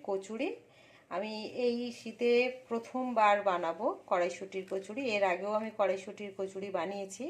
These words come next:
তবে আজকের একটু অন্যভাবে বানাবো। তো ভিডিওটা স্কিপ না করে আপনারা প্রথম থেকে শেষ পর্যন্ত অবশ্যই দেখুন। এই যে কড়াইশুঁটিগুলো দেখুন, আমি একদম ছুলে ধুয়ে পরিষ্কার করে নিয়েছি। আর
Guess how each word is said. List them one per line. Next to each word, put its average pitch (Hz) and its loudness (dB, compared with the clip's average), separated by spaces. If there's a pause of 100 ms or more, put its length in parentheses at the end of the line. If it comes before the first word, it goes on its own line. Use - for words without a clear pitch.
তবে 208 -2
আজকের 214 -6
একটু 240 -10 (600)
অন্যভাবে 214 0 (120)
বানাবো। 190 2 (520)
তো 214 -6 (140)
ভিডিওটা 233 0
স্কিপ 214 -10 (120)
না 208 0
করে 226 -2 (100)
আপনারা 185 -2
প্রথম 196 -6 (100)
থেকে 202 -8 (100)
শেষ 185 -8
পর্যন্ত 190 -4 (240)
অবশ্যই 180 -8
দেখুন। 285 -4 (480)
এই 190 -4
যে 208 -4
কড়াইশুঁটিগুলো 208 0 (100)
দেখুন, 214 -2 (100)
আমি 208 -4 (260)
একদম 196 -4 (320)
ছুলে 214 -2 (560)
ধুয়ে 202 0 (120)
পরিষ্কার 208 -2 (100)
করে 220 -2
নিয়েছি। 208 -4 (760)
আর 160 2